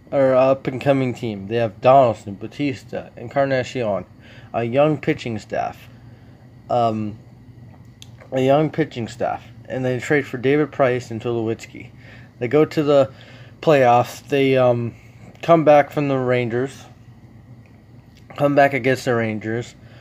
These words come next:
go to the, uh, A L C S, lose to the Royals, but, um, you know, this team's looking up. This team's looking up. This is a Blue Jays team that we haven't seen since ninety-three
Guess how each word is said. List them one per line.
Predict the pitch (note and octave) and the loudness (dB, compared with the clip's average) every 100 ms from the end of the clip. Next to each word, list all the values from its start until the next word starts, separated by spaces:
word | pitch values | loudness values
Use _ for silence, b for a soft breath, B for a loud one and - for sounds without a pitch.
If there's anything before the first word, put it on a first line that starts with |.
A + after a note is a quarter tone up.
| B B B | B B B
go | - D3 | 2 2
to | C#3+ D3 | 2 -2
the, | C#3+ C#3 C3+ | 2 2 4
uh, | C3 B2 A2+ G#2+ G2 G2 - | 4 4 2 0 -6 -16 -4
A | C#3+ | 4
L | C#3+ | 4
C | C3 C#3+ C3 | 4 0 2
S, | B2+ C#3 - - - B B B B B - | 2 2 -2 -20 -20 B B B B B -2
lose | A3+ A#3 - | 2 2 2
to | A3+ | 4
the | G3+ F#3+ E3 - - - - | 8 8 8 6 -8 -20 -6
Royals, | F3 E3 E3+ D3 D3 C3+ | 4 8 10 10 8 4
but, | C#3+ C#3+ - E3 | 2 2 2 4
um, | C#3+ C3 A2+ | 6 4 -4
you | C3+ C#3+ | -4 0
know, | C3 | 2
this | C#3+ F3 | 2 2
team's | - G3+ D#3 | 2 2 4
looking | C#3+ C#3+ C3 | 0 0 0
up. | G#2+ G2 - | 0 -2 -6
This | - - | -14 -8
team's | E3 C#3+ B2 | -6 -4 -4
looking | C3 A#2 G#2 | -6 -6 -4
up. | G#2+ - | -6 -4
This | C#3 C3 | -6 -6
is | A#2+ | -8
a | |
Blue | G#2+ B2 C3+ | -6 -2 -2
Jays | B2+ - | -2 -4
team | B2+ A#2 | -6 -4
that | A#2 A#2+ | -4 -2
we | B2 | -2
haven't | B2+ A#2+ | -2 -4
seen | - B2+ A#2+ | -8 -10 -10
since | G#2+ A2 | -10 -6
ninety-three | A#2+ A#2 A2+ - A2+ A2 | -4 -4 -8 -8 -8 -8